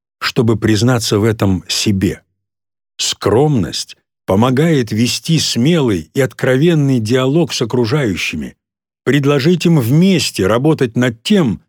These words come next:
что не под силу вам в одиночку. Ваша скромность и отсутствие амбиций дают другим шанс проявить себя и выделиться. Ничто в нашем исследовании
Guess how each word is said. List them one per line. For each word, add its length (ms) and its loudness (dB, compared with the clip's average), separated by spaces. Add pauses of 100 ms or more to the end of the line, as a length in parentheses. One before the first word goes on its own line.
что 220 -2
не 140 4
под 180 -2
силу 360 0
вам 260 0
в 40 0
одиночку. 640 -2 (600)
Ваша 540 -2
скромность 880 -4 (200)
и 120 0
отсутствие 840 0
амбиций 840 -2 (360)
дают 400 2
другим 760 2
шанс 500 -2
проявить 600 2
себя 560 -2
и 140 0
выделиться. 720 -2 (1120)
Ничто 840 0
в 180 -6
нашем 560 -2
исследовании 1080 -4